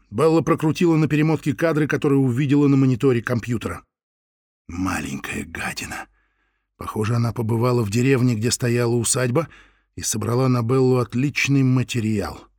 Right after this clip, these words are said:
Интересно, кто автор этих фото? На снимках Белла стояла с Машей и Златой во дворе собственного дома. Хотя знала ли Соня, как связаны Белла и оба Сахаровых?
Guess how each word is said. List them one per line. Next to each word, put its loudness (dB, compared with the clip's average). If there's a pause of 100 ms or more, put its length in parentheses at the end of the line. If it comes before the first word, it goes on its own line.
(800)
Интересно, -4
кто 0
автор -4
этих -8
фото? -10 (760)
На -8
снимках -2
Белла 2
стояла 0
с -4
Машей 0
и 0
Златой -2
во -2
дворе -2
собственного -4
дома. -6 (680)
Хотя -6 (840)
знала -2
ли 0
Соня, 0
как -6
связаны -2
Белла -2 (600)
и -2
оба -2
Сахаровых? -6